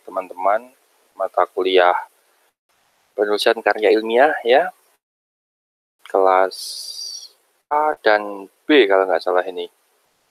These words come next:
Kelas A dan B. Ya, teman-teman, saya mohon maaf apabila baru sempat mengupload materi.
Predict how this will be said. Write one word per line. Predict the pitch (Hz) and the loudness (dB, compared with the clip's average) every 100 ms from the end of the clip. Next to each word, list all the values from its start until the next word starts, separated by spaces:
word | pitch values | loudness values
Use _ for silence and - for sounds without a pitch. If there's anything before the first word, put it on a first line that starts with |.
| _ _ | _ _
Kelas | - 92 - | -6 -6 -4
A | 101 | -4
dan | - 95 92 | -2 -6 -6
B. | - 98 85 - _ _ _ _ _ _ _ _ _ _ _ _ _ - - - - - - | -4 -2 -2 -8 _ _ _ _ _ _ _ _ _ _ _ _ _ -20 -18 -16 -16 -16 0
Ya, | 110 107 | 2 2
teman-teman, | 104 104 104 127 147 | 0 -2 -2 -2 -2
saya | 110 107 | 0 0
mohon | 104 101 | 0 -4
maaf | 98 - 120 143 | -6 -2 0 2
apabila | 120 104 101 98 92 - 98 | 0 0 -2 -4 -2 -2 -2
baru | 92 92 92 95 | -2 -4 -4 -10
sempat | 98 - 98 _ | -14 -4 -4 _
mengupload | 98 92 92 95 - 98 - _ _ _ - | -10 -6 -4 -6 0 0 0 _ _ _ -4
materi. | 95 95 95 110 143 165 165 | -4 0 0 0 -2 -6 -14